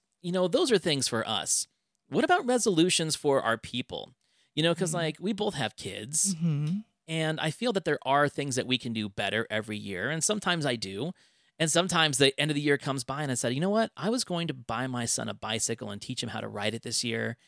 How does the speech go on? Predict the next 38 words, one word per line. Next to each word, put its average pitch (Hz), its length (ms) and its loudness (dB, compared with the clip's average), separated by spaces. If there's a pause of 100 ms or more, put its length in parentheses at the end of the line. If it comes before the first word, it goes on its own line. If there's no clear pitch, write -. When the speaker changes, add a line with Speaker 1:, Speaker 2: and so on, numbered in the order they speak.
(320)
Speaker 1:
And 113 100 -2
it 110 120 -4
just 120 420 0
got 104 180 -6
away 101 300 -4
from 101 260 -14
me." 92 260 -18 (360)
So 160 160 0
I 147 80 0
Speaker 2:
Mm-hmm. 151 80 -4
Speaker 1:
feel 175 180 0
one 165 100 4
of 139 60 2
the 120 60 -2
things 123 200 -2
I 113 40 0
need 113 100 2
to 120 80 -4
do 110 160 -2
this 127 240 2
year 98 180 -2
is - 380 -2
set - 340 -2
some 185 220 -2
really 180 480 2 (160)
strong 180 540 2
resolutions 135 920 4 (520)
for 202 160 6
the 165 100 6
family, 110 540 2
for 156 160 0
the 135 100 0
kids, 113 500 0
and 113 200 -2
not 143 240 0
just 117 260 0
myself. - 640 -4
Like, 107 380 -2